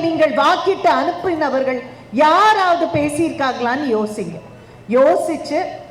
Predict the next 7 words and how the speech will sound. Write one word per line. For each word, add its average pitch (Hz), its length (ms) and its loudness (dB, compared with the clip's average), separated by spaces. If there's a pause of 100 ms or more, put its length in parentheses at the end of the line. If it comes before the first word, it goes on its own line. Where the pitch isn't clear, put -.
(240)
உங்கள் 220 320 2
பொன்னான 330 540 2 (160)
வாக்குகளை, 269 580 -2 (140)
உங்கள் 254 220 -2 (120)
வலிமையுள்ள 370 720 0 (140)
வாக்குகளை 247 500 -2 (600)
மாற்றம் 392 640 2